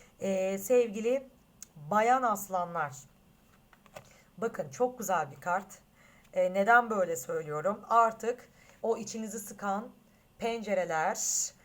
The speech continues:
o pencerelerin perdeleri, perdeleri aralanıyor. Artık o kafayı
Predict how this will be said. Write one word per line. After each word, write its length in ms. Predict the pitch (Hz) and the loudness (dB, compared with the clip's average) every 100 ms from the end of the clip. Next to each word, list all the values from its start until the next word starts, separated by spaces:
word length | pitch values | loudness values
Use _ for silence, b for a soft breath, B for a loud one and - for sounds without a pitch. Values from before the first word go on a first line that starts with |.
| B B | B B
o 140 | 208 202 | -8 -2
pencerelerin 640 | 226 220 208 185 185 208 | -4 -2 -6 -2 -4 -4
perdeleri, 720 | 196 190 185 185 175 170 175 | -2 0 0 -4 -6 -8 -12
perdeleri 580 | 190 185 170 170 170 208 | -2 -2 -2 -6 -6 -4
aralanıyor. 640 | 202 185 180 185 202 226 233 | -4 -2 -2 -2 -2 -2 2
Artık 320 | 214 202 - | 4 2 -2
o 100 | - | -8
kafayı 480 | - 190 180 185 247 | -6 -6 -6 -6 -6